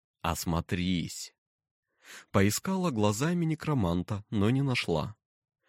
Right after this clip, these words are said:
«Куда вниз-то? И как спуститься?» Оказалось, я могу летать. Неудивительно, если превратилась в бестелесное существо.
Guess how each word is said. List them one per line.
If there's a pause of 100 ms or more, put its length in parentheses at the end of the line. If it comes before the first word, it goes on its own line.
(300)
«Куда
вниз-то? (460)
И
как
спуститься?» (840)
Оказалось,
я
могу
летать. (500)
Неудивительно,
если
превратилась
в
бестелесное
существо.